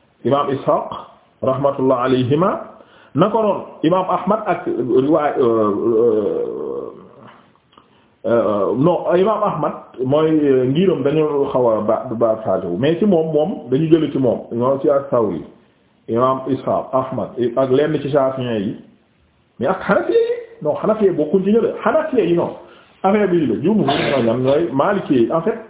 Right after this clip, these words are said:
à vrai dire, sa affaire bi mooy deux deux la, mooy Shafi'i yi, non, Maliki yi ak Shafi'i yi, lépp ci ñoom, loolu, loolu moo gën a siiw seen ngir, dañ ne ko dara dul kafaara, du kafaara dara,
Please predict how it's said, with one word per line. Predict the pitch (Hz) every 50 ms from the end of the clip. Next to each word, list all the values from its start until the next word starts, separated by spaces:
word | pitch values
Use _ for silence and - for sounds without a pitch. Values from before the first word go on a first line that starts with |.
| - -
à | 160 170 180
vrai | 175 202 214 214
dire, | 175 180 170 170
sa | 175 -
affaire | - 175 175 156 139
bi | 143 135
mooy | 139 143 147 147 143
deux | 139 139 143 139
deux | 131 127 117 104
la, | - - - - - - _ _ _ _ _ _ _ _ _ _ _ _ _ -
mooy | 113 147 185 196 185 -
Shafi'i | 220 214 220 214 208 190 170 165
yi, | 151 127 117 - - - -
non, | 135 165 151
Maliki | 139 160 185 214 226 190 - 202
yi | 170 151 147
ak | 143 -
Shafi'i | - 175 170 170 - 165 147 143 131
yi, | 117 104 104 107
lépp | 131 175 175 - - 185 -
ci | 185 156
ñoom, | 147 123 98 98 98 104
loolu, | 120 139 151 147
loolu | 151 165 175
moo | 175 170 151 127
gën | 147 139
a | 135
siiw | - - 131 123
seen | 117 127 117 110 104
ngir, | 101 98 104 - - - - - _ _ _ _
dañ | - 135 151 156
ne | 147 -
ko | 165 147 131
dara | 123 131 143 147 139 131
dul | 123 117 117
kafaara, | 113 101 - 107 87 76 - - - - - _ _ _ _ _ - - _ _ _ _ _ -
du | 113 120
kafaara | 151 151 - 156 143 131 120 113
dara, | 123 135 156